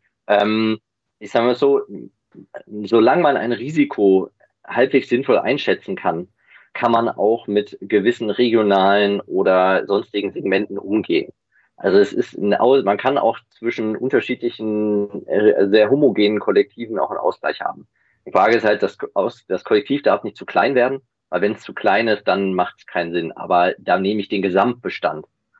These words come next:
des Versichers. Das ist einfach nur, ich kann trotzdem eine risikoadäquate Prämie nehmen und trotzdem einen Ausgleich zwischen den unterschiedlichen Risiken haben. Also daher, ja, die Diskussion kenne ich auch, dass man sagt, okay, wenn ich dann auf so einer Mikro,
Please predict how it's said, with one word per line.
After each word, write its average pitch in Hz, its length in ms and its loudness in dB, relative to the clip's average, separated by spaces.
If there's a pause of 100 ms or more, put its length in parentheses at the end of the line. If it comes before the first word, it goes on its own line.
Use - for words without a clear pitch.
(280)
des - 160 -4
Versichers. 85 520 2
Das - 140 -16
ist 90 120 -4
einfach 101 320 0
nur, 101 160 2
ich 92 80 -2
kann 95 160 -4
trotzdem 113 300 -2
eine 104 140 4
risikoadäquate 101 840 0
Prämie 107 340 0
nehmen 92 280 0
und - 140 -4
trotzdem 101 380 -4
einen 90 120 -2
Ausgleich 95 560 0
zwischen 107 280 -6
den 90 120 -4
unterschiedlichen 90 540 -10
Risiken 82 380 -4
haben. 80 260 -4 (380)
Also - 180 0
daher, 107 500 4 (240)
ja, 101 460 2
die 110 160 -4
Diskussion 117 420 -4
kenne 107 180 -4
ich - 120 -4
auch, 139 320 2
dass - 100 -20
man 104 100 -12
sagt, 104 200 -2
okay, 117 320 0
wenn 104 140 0
ich 104 100 -8
dann 101 160 2
auf 98 160 -2
so - 60 -4
einer 101 140 0
Mikro, 117 680 0